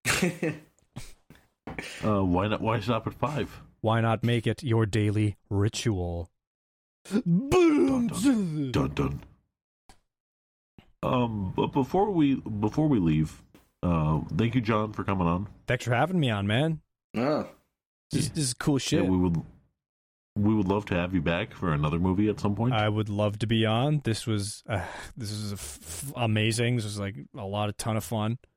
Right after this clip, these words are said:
Speaker 2: Yeah, it only takes up, like, um,
Speaker 3: Like an hour?
Speaker 2: t-, two, t-, like, two hours.
Speaker 3: Yeah, it's, like, as long as I can ha-
Speaker 2: Yeah.
Speaker 3: it's as long as, like, hanging out with someone, but you don't have to drive anywhere.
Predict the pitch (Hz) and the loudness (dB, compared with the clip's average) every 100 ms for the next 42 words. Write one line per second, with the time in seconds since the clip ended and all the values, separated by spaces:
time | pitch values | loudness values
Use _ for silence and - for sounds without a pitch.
0 | _ - - - _ _ _ _ _ _ | _ -18 -18 -20 _ _ _ _ _ _
1 | _ - 123 240 139 - _ 98 104 135 | _ -4 -2 0 -2 -8 _ 0 0 2
2 | 123 127 143 - 120 104 101 92 82 - | 2 2 0 0 -2 0 2 2 -2 -10
3 | - _ _ _ _ _ _ _ _ _ | -20 _ _ _ _ _ _ _ _ _
4 | _ _ _ _ _ 80 82 80 78 78 | _ _ _ _ _ 0 2 2 0 -2
5 | - 131 120 101 98 123 143 143 - - | -4 -4 -2 0 0 2 2 0 -6 -16
6 | - - 80 - - - 101 - 107 101 | -6 -4 -2 2 2 2 -8 -6 0 0
7 | 82 - 104 76 85 101 110 165 220 262 | 0 0 2 2 0 -2 -2 0 2 0
8 | - - 147 190 180 147 151 190 180 185 | -4 -6 -2 0 0 0 0 0 0 -2
9 | 135 147 170 160 - 104 165 180 180 196 | -2 -2 -2 -4 -6 -2 0 2 2 2
10 | 247 226 190 165 160 190 180 143 151 180 | 2 2 2 0 0 2 2 2 2 0
11 | 208 214 208 160 147 160 175 170 151 139 | 2 2 2 0 2 2 2 0 -2 2
12 | 135 143 147 143 113 95 82 | 2 2 2 0 0 -4 -8